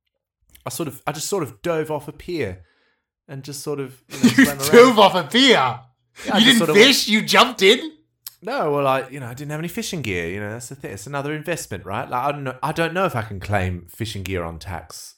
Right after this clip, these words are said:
Speaker 1: when it's, uh, being bought to catch squid to make ink. Like, is that too much, too many degrees of separation from a business expense? I'm not really sure.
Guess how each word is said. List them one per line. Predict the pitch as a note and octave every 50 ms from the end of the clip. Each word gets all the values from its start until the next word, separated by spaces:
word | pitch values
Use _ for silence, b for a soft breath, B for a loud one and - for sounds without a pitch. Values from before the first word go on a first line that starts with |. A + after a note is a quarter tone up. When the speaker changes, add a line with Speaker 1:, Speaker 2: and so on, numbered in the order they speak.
| _
Speaker 1:
when | _ G2+ F#2+ E2+
it's, | E2+ E2 - - - - - _ _ _ _ _ _ _
uh, | G2 F#2 F2 F2
being | - A2 G2 F#2 F#2 F2+
bought | E2 A2 G#2+ G2+ F#2 - _ -
to | - G2 F2
catch | F2 - - - - -
squid | - - - - C#3 A2 -
to | - -
make | A2+ A2+ A2 A2 -
ink. | - D3 A2+ G#2 F#2 - _ _ _ _ _ _ _ _ _
Like, | - E3
is | E3 -
that | - F#3 D3+ C#3 - _ _ _ _ _ _ _ _ _
too | - - F#3 F3 E3
much, | D3+ D3+ D3 C#3+ C#3+ - - - - _ _ _ _ _
too | - F3
many | E3 D#3+ D3+ D3
degrees | C3+ D3 C#3+ F3 E3 D3+ C#3 C#3+ C3
of | B2+
separation | - E3 D3+ - D#3 D#3 D#3 D#3+ - - A2+ F#2+
from | - A2 A2
a | G#2+
business | G2 C3 B2 - - F#2+ -
expense? | - - - - D#2+ D2+ D#2 -
I'm | - G#2+
not | A#2+ -
really | B2+ C3 C3
sure. | B2 - - D3+ C3 F#2 G2